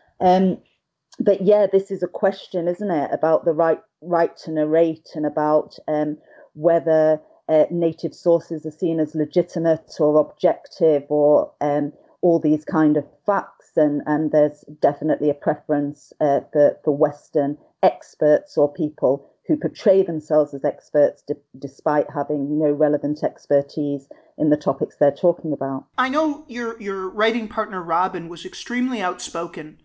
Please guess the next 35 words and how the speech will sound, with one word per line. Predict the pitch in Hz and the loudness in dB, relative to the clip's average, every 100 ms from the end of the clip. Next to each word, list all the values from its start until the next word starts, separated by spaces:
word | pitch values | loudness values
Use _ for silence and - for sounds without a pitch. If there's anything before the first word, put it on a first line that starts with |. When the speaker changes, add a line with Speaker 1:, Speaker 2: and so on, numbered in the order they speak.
| _ _ _ | _ _ _
Speaker 2:
uh, | 175 165 - | -6 -4 -6
about | - 175 170 | -4 -4 -4
the | - | -10
Corbyn | - 180 175 170 | -6 -4 -4 -8
campaign | 170 156 151 160 147 151 156 | -10 -10 -10 -12 -12 -14 -14
and | 185 170 165 160 | -12 -10 -10 -12
his, | 156 - 165 165 160 - - | -10 -6 -6 -6 -8 -8 -8
um, | 160 156 151 156 156 - - - | -8 -6 -8 -12 -16 -20 -20 -8
positions | 220 214 226 226 190 185 | -4 -4 -4 -4 -6 -4
on | 175 196 | -4 -4
Syria. | 196 - 160 151 151 180 - | -6 -6 -6 -6 -8 -10 -12
For | - 254 220 - - | -4 -2 -2 -6 -8
U | 220 254 | -6 -6
K | 247 220 | -4 -4
listeners, | 247 269 - 277 269 254 - - - | -4 -8 -8 -8 -8 -10 -10 -12 -4
um, | 220 220 - | -4 -4 -6
could | 302 | -6
you | 330 403 | -4 -4
explain | 392 - - 233 247 | -6 -8 -6 -4 -4
for | 247 240 | -4 -8
Syrians | - 233 233 233 208 | -10 -8 -8 -8 -10
why | 180 190 208 | -4 -2 -2
there | 220 | -4
was | 208 202 | -6 -8
some | 196 | -10
hesitancy | 185 196 214 202 - 202 | -12 -10 -10 -12 -8 -6
about | 190 185 185 - - _ | -2 -4 -4 -14 -20 _
Jeremy | - 196 185 | -6 -4 -4
Corbyn? | 165 - 226 233 233 233 | -8 -2 0 0 -2 -4
And | 226 220 220 208 - _ | -4 -2 -4 -6 -16 _
if | - 233 | -6 -2
I | 220 | -2
can | 220 226 | -2 -6
indulge | 214 220 - 247 262 208 | -6 -10 -2 0 0 -4
you, | 202 170 170 | -6 -6 -8